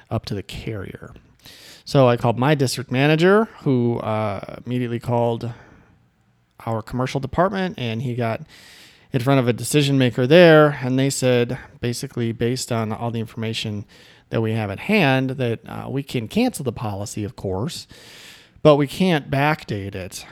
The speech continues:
you know, based on the fact that I've already laid out. Um, so this isn't necessarily a done deal yet. So I responded,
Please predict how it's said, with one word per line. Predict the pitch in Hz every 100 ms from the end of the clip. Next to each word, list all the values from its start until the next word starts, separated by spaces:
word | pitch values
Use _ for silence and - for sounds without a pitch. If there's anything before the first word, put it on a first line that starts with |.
| - - -
you | 123
know, | 107
based | 107 113 110 -
on | 107
the | 104
fact | 101 104 107 - -
that | 107
I've | 104 104 -
already | 104 101
laid | 101 98
out. | 101 107 95 - 98 120 - - - -
Um, | 92 95 92 95 101 104 107
so | - - 175 131 110 131 190 - - - _ _ _ _ _ _ _ -
this | 147 165 -
isn't | 160 165 165 - _ - - - -
necessarily | 151 135 160 151 131
a | 117
done | 117 165 185 170
deal | 139 139 123
yet. | 120 151 131 127
So | - 127 117
I | 113
responded, | 120 117 - 139 143 131